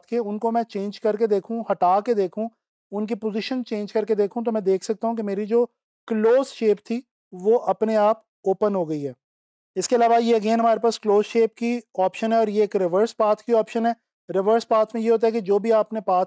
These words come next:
बनाया होता है वो हॉरिजॉन्टली या वर्टिकली रिवर्स हो जाता है।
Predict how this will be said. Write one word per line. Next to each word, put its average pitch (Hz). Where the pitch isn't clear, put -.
बनाया 196
होता 220
है 226
वो 208
हॉरिजॉन्टली 196
या 220
वर्टिकली 196
रिवर्स 180
हो 175
जाता 147
है। 135